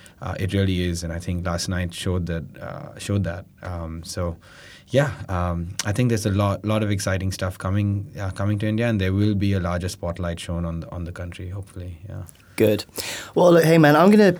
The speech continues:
Speaker 2: sit back and enjoy this gin and tonic. Thank you very much.
Speaker 1: No,
Speaker 2: Cheers.
Speaker 1: no, cheers.
Speaker 2: So I'm gonna sit back and, uh, listen to you tell me about your history,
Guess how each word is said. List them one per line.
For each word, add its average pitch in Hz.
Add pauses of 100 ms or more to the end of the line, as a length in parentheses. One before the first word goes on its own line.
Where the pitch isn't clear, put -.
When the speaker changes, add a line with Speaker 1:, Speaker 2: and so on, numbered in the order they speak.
Speaker 2:
sit -
back 151
and 143
enjoy 139
this 127
gin 139
and 123
tonic. 113
Thank 143
you 131
very 123
much. 117
Speaker 1:
No, 135
Speaker 2:
Cheers. 120
Speaker 1:
no, 131
cheers. 143 (120)
Speaker 2:
So 170 (100)
I'm 175
gonna 165
sit 160
back 131 (160)
and, 127
uh, 123
listen 156
to 127
you 120
tell 127
me 123
about 110
your 107
history, 147